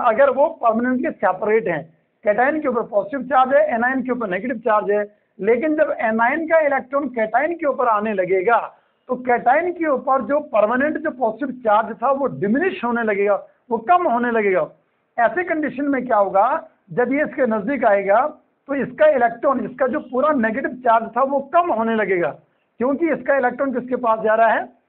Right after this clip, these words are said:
जो negative charge था, वो cation के पास जा रहा है, इसलिए इसका अगर negative charge कम होने लगेगा,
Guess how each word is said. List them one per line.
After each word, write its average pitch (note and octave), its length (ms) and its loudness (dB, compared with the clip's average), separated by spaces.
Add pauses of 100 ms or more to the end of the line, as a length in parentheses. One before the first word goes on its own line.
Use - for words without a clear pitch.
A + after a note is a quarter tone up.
(160)
जो F3 120 -4
negative A#3+ 420 -2
charge A#3 240 2
था, B3 40 0
वो C#4 200 2 (420)
cation B3+ 340 0
के D4+ 80 -2
पास B3+ 280 0
जा G#3+ 100 4
रहा F3+ 100 2
है, A3 160 -6
इसलिए B3+ 280 -6
इसका C4+ 200 -2
अगर A#3+ 160 0
negative G#3+ 320 -4 (100)
charge A#3 260 2
कम C4 140 0
होने G3+ 220 -4
लगेगा, G3+ 420 0